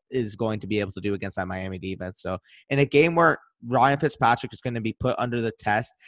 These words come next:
to try to keep up with a guy like Russell Wilson, he's going to be throwing the ball a lot more than the twenty times he did against the Jaguars.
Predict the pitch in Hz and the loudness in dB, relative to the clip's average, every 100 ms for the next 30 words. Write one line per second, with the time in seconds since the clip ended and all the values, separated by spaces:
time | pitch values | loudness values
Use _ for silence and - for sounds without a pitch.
0 | - - 113 - 117 110 - 120 - 110 | -20 -12 -8 0 0 -2 -4 -4 0 0
1 | 113 107 107 104 104 101 - 95 95 120 | -2 -4 0 0 0 -2 -2 -6 -6 -6
2 | 110 131 135 135 127 113 117 113 117 117 | -4 -2 0 -2 -4 -4 -6 -4 -2 0
3 | 107 104 95 98 117 85 107 107 98 98 | 2 2 0 2 2 2 -2 -4 -4 -8
4 | 98 - 101 101 - 98 98 95 98 95 | -10 -10 -8 -8 -6 -6 -6 -8 -8 -6
5 | 98 - 85 98 117 123 135 | -8 -10 -6 -2 0 2 0